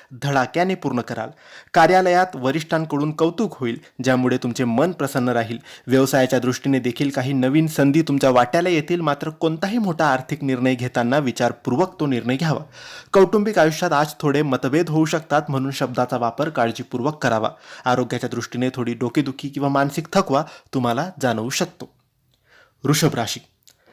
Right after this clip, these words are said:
आजच्या दिवशी काही जुने विचार किंवा आठवणी तुम्हाला भावनिक करतील. तुम्ही आधी घेतलेल्या निर्णयांवर विचार करून नवे धडे घ्यावेत. नोकरीमध्ये काही बदलाचा विचार असेल तर आज सुरुवात करायला हरकत नाही.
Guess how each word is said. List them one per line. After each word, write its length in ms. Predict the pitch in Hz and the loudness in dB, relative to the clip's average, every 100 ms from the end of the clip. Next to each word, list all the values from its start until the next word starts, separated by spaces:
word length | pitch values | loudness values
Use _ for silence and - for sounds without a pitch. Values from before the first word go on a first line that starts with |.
| _ _ | _ _
आजच्या 280 | 143 185 220 | 0 2 0
दिवशी 240 | 202 185 | 0 -2
काही 200 | 214 196 | -2 -2
जुने 220 | 185 170 175 | 0 0 0
विचार 340 | 160 165 175 | 0 2 0
किंवा 240 | 185 160 | 0 0
आठवणी 360 | 127 - 160 170 | 2 2 0 0
तुम्हाला 260 | 165 139 135 | 0 0 0
भावनिक 400 | 120 127 156 - | -2 -4 -4 -4
करतील. 340 | 117 - 135 _ - - | -6 -6 -14 _ -20 -2
तुम्ही 160 | 208 214 | 4 6
आधी 260 | 190 160 208 | 6 4 2
घेतलेल्या 340 | 196 190 190 | 0 0 0
निर्णयांवर 640 | 175 151 165 190 175 165 | 0 0 0 0 0 -2
विचार 340 | 165 127 143 139 | -2 -2 -2 -2
करून 360 | - 131 170 143 - | 0 2 2 0 -4
नवे 320 | 127 123 135 | -2 0 0
धडे 240 | 117 120 | 0 0
घ्यावेत. 340 | 156 143 117 - - _ - - | 0 0 -4 -8 -20 _ -8 2
नोकरीमध्ये 500 | 147 139 147 139 139 | 4 4 4 4 4
काही 200 | 135 139 | 0 -2
बदलाचा 500 | 123 117 131 156 151 | -2 0 0 0 0
विचार 320 | 117 127 147 | -2 0 0
असेल 360 | 143 165 147 151 | 0 -4 -4 0
तर 80 | |
आज 240 | 131 139 151 160 | 2 2 2 -6
सुरुवात 320 | - 123 127 - | -2 0 0 0
करायला 320 | 120 117 131 | 0 0 0
हरकत 400 | 156 131 - 120 | -2 -6 -8 -8
नाही. 240 | 117 - | -8 -10